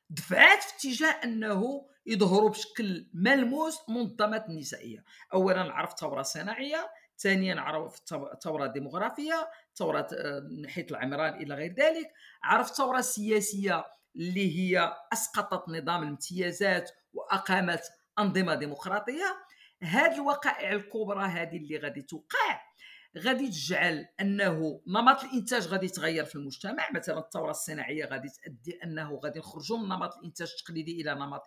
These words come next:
إنتاج جديد، وه-، و-، وإذا ملي تنقولوا هاد الق-، القضية تنقولوا خرجوا النساء بكثافة إلى سوق العمل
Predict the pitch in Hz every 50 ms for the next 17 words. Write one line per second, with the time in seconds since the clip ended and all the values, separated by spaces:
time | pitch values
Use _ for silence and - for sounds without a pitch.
0 | - - 151 - - 139 131 - 120 - - - - - _ - 139 123 180 175
1 | - 185 277 392 480 480 - - - - _ _ - 233 226 196 233 - - 233
2 | 233 - 220 208 214 214 226 208 214 254 302 320 320 311 262 - - 226 - -
3 | 220 214 220 208 - - - - - - - - - - 208 185 202 262 302 311
4 | - 277 247 - - 233 247 277 320 349 349 - - _ _ - - 233 233 202
5 | 175 226 247 233 226 233 233 220 - 254 - 196 180 202 190 - 226 226 226 -
6 | 262 277 320 349 370 370 381 330 320 302 294 294 285 285 - 269 - 247 214 180
7 | 202 247 285 359